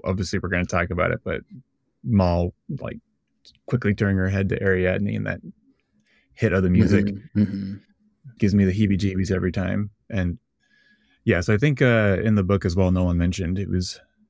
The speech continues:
Speaker 1: some of the early ideas for the, for the film were a very noirish, a bit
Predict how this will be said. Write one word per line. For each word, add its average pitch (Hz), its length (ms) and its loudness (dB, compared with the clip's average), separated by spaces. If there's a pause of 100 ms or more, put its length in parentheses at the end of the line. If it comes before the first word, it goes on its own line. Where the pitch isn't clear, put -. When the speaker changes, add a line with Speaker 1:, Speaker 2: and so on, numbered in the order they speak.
(380)
Speaker 1:
some 107 220 0
of 95 60 0
the 95 240 -2 (220)
early 98 440 2 (1000)
ideas 98 460 0
for 101 160 -4
the, 131 360 -4 (460)
for - 140 -4
the - 100 -6
film 104 520 -2
were 127 360 0 (680)
a 98 60 0
very 98 160 4
noirish, 95 600 2
a 110 60 -2
bit 92 260 -2